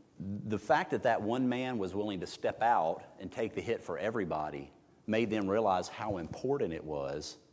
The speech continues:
for everyone to stick together, kind of in a brotherhood type of a sense. Well, by the end of the war,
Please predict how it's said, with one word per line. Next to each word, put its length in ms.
for 200
everyone 360
to 60
stick 280
together, 380
kind 220
of 60
in 60
a 60
brotherhood 480
type 200
of 120
a 40
sense. 460
Well, 240
by 120
the 140
end 80
of 80
the 60
war, 420